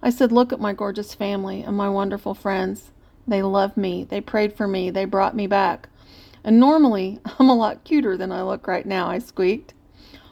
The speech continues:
"Well, of course they did," he said. "You're not an old hag, are you?" I opened my mouth and nothing came out. I know what you're thinking.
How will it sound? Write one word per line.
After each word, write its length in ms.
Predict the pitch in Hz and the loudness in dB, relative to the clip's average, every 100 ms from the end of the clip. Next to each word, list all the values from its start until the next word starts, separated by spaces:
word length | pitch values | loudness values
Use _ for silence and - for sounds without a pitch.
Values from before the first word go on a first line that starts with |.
| _ | _
"Well, 160 | - 294 | 0 2
of 140 | 302 | 2
course 280 | - 359 339 | 0 0 0
they 220 | - 214 | 2 2
did," 300 | 190 202 185 | 2 2 0
he 80 | 185 | -2
said. 480 | 185 202 202 233 247 - | -4 -2 0 0 -2 -6
"You're 160 | 269 311 | 0 4
not 220 | 285 233 | 4 4
an 100 | 214 | 0
old 200 | 202 202 | -2 -2
hag, 340 | 233 277 277 | 2 2 4
are 160 | 214 190 | 2 0
you?" 240 | 220 262 - _ _ _ _ - _ | 0 -2 -4 _ _ _ _ -20 _
I 100 | 208 | 2
opened 340 | 226 277 294 269 | 4 4 2 4
my 100 | 254 | 4
mouth 380 | 226 202 202 - | 4 2 0 -4
and 160 | 208 | -2
nothing 460 | 202 240 240 180 190 | 0 0 -2 -8 -8
came 240 | - 208 | -6 -4
out. 320 | 196 180 165 - - _ _ _ _ _ _ | -2 -2 -4 -10 -20 _ _ _ _ _ _
I 120 | 226 | 0
know 160 | 214 170 | 0 -2
what 160 | 170 - | -6 -8
you're 120 | 196 | -8
thinking. 520 | - 180 175 - | -8 -10 -8 -10